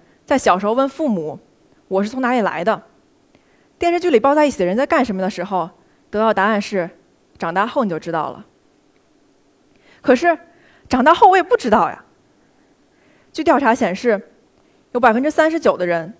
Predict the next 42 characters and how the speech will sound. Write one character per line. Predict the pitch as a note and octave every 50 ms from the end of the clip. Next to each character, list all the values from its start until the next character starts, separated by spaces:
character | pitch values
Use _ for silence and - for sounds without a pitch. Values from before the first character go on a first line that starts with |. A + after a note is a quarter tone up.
| _ _
通 | - E4 E4
过 | D#4+ C4
网 | G#3 F#3 - -
络 | B3 B3+ G3+ - - - _
获 | - A3+
取 | G3+ F#3 F3
性 | - G3 F#3
教 | F#3+ F3+ E3
育 | E3
知 | - F3+ F3
识， | F3 - E3+ - G3+ _ _ _ _ _ _ _ _ _ _ _ _ _ _ _ _ -
百 | - G3+
分 | G#3 C4+ D4+
之 | D#4+
二 | D#4 E4+ D#4+ C4+
十 | - A#3+
九 | G3 G#3 F#3 C#3+ - - _ _ _ -
通 | - C#4+
过 | C#4 C#4
色 | C4+ - B3
情 | - A3 G#3+
光 | B3 C4 C4+
盘， | A#3+ A3+ D#3+ D#3+ E3 - _ _ _ _ _ _ _ -
啊， | - F#3+
也 | G3 F3+
就 | F3 G#3+ G#3+
是 | - A3+ F#3+ E3+ -
A | - B3+ B3
V | C4+ C#4+ D4 D4 - _ _
获 | - G3+
取 | F3 E3+
性 | E3+ G3+ F3+ F3
教 | F#3 E3+ D#3 C3
育， | - - A3+ _ _ _ _ _ _ _ _ _ _ _ _ _ _ _ _ _ _ _ _
只 | - C#4
有 | D#4
百 | C#4+ A3+ G3+
分 | A3+ B3
之 | D4+
零 | C#4 C4+ C4+
点 | C#4+ D#4+ E4+ E4+
九 | - A3 F3+ D3